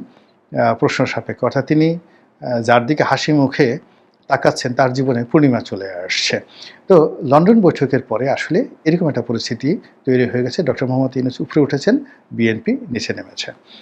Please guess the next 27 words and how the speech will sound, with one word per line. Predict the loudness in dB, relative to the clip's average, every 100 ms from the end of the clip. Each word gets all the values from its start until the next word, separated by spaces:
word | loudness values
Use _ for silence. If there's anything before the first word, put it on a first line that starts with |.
| -20 _ -20 _
অন্যদিকে | 2 6 6 4 2 -2 -12 _ _ _ _ _ _ _ _ _ _ _ _ _ 4
এই | 4 6 4
লন্ডন | 6 6 4 4
বৈঠকের | 4 4 4 4 6 6 4 0 -8 -14 -4
ফলে | 0 0 0 -4 -6 _ _ _ _ _
যেভাবে | 2 4 4 4 0 -2
জামাতের | 0 0 2 0
একটা | -2 -2
ভাইব | 0 0 0
ছিল, | -8 -8 -10 -14 _ _ _ -12 0
মনে | 2
করা | 4 2 2
হতো | 0 0 0
যে | 0 2 0 -4
জামাত, | 0 2 4 2
আহ, | -6 _ _ _ _ _ -6 -4 -4 -4 -4 -4 -6 -10 -12 -12 -4
সরকার | -2 0 -2
চালাচ্ছে, | -4 -8 -10 -8
ডক্টর | -6 0
মোহাম্মদ | 0 2
ইউনূসকে | 0 0 0
যা | 4 4
বলবে, | 4 2 0
আহ, | -4 -10 _ _ _ -8
তাই | 0 0 2
তিনি | -6
শুনবেন। | -8 -10 -12 -12